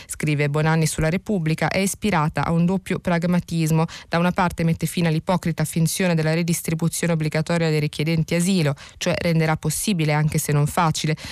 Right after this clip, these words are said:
l'adozione di un nuovo accordo che richiede l'unanimità. La ripartizione obbligatoria che si è tentato di introdurre nel duemilaquindici,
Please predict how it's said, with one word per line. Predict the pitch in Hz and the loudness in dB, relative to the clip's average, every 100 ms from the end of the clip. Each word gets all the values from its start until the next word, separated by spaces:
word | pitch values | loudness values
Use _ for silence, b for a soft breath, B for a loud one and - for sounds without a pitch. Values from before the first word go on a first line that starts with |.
| B | B
l'adozione | - 170 175 - 196 175 | -2 0 0 0 0 2
di | |
un | 160 | 2
nuovo | 165 165 156 | 2 2 0
accordo | 156 - 185 165 | -2 -2 0 0
che | 156 151 | -2 -4
richiede | 151 170 160 | -4 -4 -2
l'unanimità. | 160 170 170 165 165 - 147 B B B | 0 2 2 2 2 0 -4 B B B
La | - | -2
ripartizione | 175 170 175 185 180 202 180 | 0 0 0 -2 -2 0 0
obbligatoria | 165 170 180 208 196 165 | 0 0 0 2 0 0
che | 160 | -2
si | 160 | -2
è | |
tentato | - 156 170 160 | -2 0 0 -2
di | 160 | 0
introdurre | 156 156 160 180 170 160 | 0 0 0 0 0 2
nel | 156 | 2
duemilaquindici, | 151 165 160 156 202 180 156 - | 2 2 2 0 0 2 2 -2